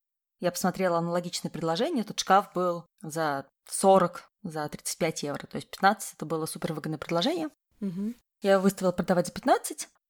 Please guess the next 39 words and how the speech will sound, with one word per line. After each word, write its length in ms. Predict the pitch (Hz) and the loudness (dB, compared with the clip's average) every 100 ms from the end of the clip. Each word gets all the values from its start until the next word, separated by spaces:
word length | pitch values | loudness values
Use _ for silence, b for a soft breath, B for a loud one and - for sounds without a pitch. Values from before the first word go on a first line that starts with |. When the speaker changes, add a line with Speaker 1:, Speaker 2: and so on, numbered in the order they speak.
| _ _ | _ _
Speaker 1:
Мне 180 | 208 190 | 2 2
несколько 400 | 190 175 - 185 | 2 2 0 2
людей 200 | 185 185 | 2 4
написали, 460 | 180 180 - 349 311 | 2 0 4 4 4
среди 280 | - 180 | -2 0
них 160 | 214 294 | 2 2
была 380 | 185 185 220 220 | 2 4 4 4
учительница 920 | 185 - 269 214 196 - - 190 185 - _ | -2 -4 -2 0 0 -2 0 0 -2 -8 _
из 320 | - 185 170 - - | 0 0 0 -4 -4
школы 420 | - - 226 220 | 0 8 8 8
в 120 | - | 2
пригороде 440 | - 185 185 165 | 2 2 2 0
Мюнхена. 460 | 175 160 139 151 151 _ _ _ | -2 -2 -4 -10 -14 _ _ _
Она 160 | - 214 | 2 4
мне 120 | 214 | 6
написала, 500 | 196 202 - 359 392 | 4 0 2 2 2
что 340 | 311 - 214 208 | -2 -2 0 2
им, 240 | 208 220 | 4 4
к 60 | 214 | 2
сожалению, 480 | 175 185 196 190 175 | -2 2 2 4 2
не 80 | |
выделяют 460 | 170 170 185 180 165 | 0 2 4 4 4
бюджет 520 | 147 147 233 285 - | 0 4 6 4 2
на 200 | 208 180 | 0 2
обустройство 520 | 170 160 - 180 170 156 | 2 0 0 0 0 -4
классной 320 | 170 - 180 | -4 -2 0
комнаты, 520 | 285 330 294 - 208 _ _ - | 0 2 -2 -4 -10 _ _ -4
а 100 | 180 | 0
ей 160 | 185 | 2
очень 240 | 175 - 170 | 0 -2 -2
нужен 240 | 160 160 | -4 -4
шкаф, 320 | - 226 262 | 0 2 2
в 140 | - - | 0 -12
котором 320 | - 190 180 | -4 -2 0
она 100 | 165 | 0
будет 200 | 160 175 | -2 -2
хранить 240 | 175 185 | 0 0
методические 480 | - 160 165 - - | 0 -4 -4 -6 -6
материалы. 420 | 151 - 147 135 | -6 -4 -4 -6